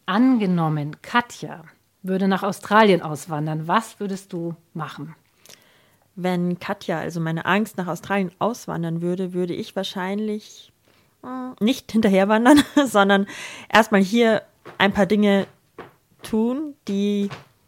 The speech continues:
Speaker 1: Das ist die Katze.
Speaker 2: Ja, äh, die, die mir lange verwehrt geblieben sind. Also beispielsweise, ähm, einfach mal in eine Stadt fahren in Deutschland wie Hamburg, ganz alleine und dort ein paar Tage verbringen und das ganz ohne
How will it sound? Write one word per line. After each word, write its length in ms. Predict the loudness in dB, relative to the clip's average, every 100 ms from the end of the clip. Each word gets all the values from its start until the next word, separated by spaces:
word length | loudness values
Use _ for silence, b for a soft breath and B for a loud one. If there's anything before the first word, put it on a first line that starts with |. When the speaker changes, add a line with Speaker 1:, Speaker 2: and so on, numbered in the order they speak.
| -20 -20 -20 _ -14
Speaker 1:
Das 160 | -6 -4
ist 140 | -4
die 80 | -6
Katze. 540 | -4 -4 -4 -4 -6 -6 _
Speaker 2:
Ja, 340 | -6 -4 -4 -6 -8 -10 B B
äh, 260 | 6 8 8
die, 540 | 4 4 4 2 0 -4 _ _ B B B 2
die 260 | 4 4
mir 160 | 6 6
lange 240 | 4 2
verwehrt 360 | 2 2 2 2
geblieben 500 | -4 -2 0 0 -2
sind. 280 | -2 -2 0
Also 200 | 0 0
beispielsweise, 960 | 0 -2 -4 -10 -6 -4 -4 -4 -6 -6
ähm, 360 | -8 -6 -8 -2
einfach 240 | 2 2 2
mal 180 | 2 0
in 140 | 0
eine 200 | 0 -2
Stadt 300 | 0 -2 -2
fahren 260 | -2 -2 -2
in 140 | -2
Deutschland 420 | -2 -2 -2 -6
wie 180 | -6 -2
Hamburg, 420 | 2 2 4 2 2
ganz 180 | 0
alleine 420 | 0 0 0 -2 -4
und 140 | -4
dort 300 | -4 -6 -10 B B
ein 100 | -6
paar 120 | -4
Tage 220 | 0 0 2
verbringen 480 | -2 0 2 0 B B B
und 160 | -8 -4
das 160 | -4 -2
ganz 260 | -2 -2 -4
ohne 420 | -4 -4 -6